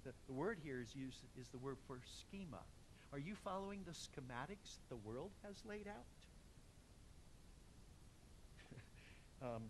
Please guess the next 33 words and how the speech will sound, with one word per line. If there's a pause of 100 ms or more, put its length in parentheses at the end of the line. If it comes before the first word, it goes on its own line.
(760)
thinking
about
this,
uh, (880)
about
a
month
or
so
ago,
the, (120)
my
boys
took
me
out
shopping (1700)
to
a
shoe
store. (1040)
And
they
tried
to
help
Dad (120)
get, (180)
you
know, (1040)
appropriate
looking
shoes.